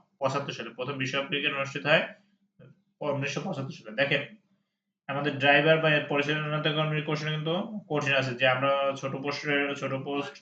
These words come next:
প্রমোশন নাই, এই জন্য হচ্ছে যে আমি পড়বো না বা প্রিপারেশন তেমন একটা নেওয়ার প্রয়োজন নাই, সেটার কিন্তু সুযোগ নেই। এখানে কিন্তু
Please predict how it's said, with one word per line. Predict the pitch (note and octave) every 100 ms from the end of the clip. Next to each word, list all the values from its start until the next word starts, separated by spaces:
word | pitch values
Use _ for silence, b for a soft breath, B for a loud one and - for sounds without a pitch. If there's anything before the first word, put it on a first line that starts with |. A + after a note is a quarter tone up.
| _ b _
প্রমোশন | C#3+ C#3+ D3 C#3+
নাই, | C#3 C3+ B2+
এই |
জন্য | C3 C#3
হচ্ছে | C#3+ D3
যে | C#3
আমি | C3+ -
পড়বো | C#3 C#3 D3+
না | D#3 D3+ -
বা | C3+ C3 B2+ C3 C3 -
প্রিপারেশন | - C#3 D3+ D3
তেমন | C#3+ C#3+
একটা | C#3+ C3+
নেওয়ার | C#3 D3
প্রয়োজন | D3 D3
নাই, | D#3 C#3+
সেটার | C3+ C#3
কিন্তু | C3+ C#3
সুযোগ | C#3+ C#3 C#3
নেই। | B2+ G2 - _ _ _ _
এখানে | C3 D3
কিন্তু | D3+ D#3+ F3 C#4+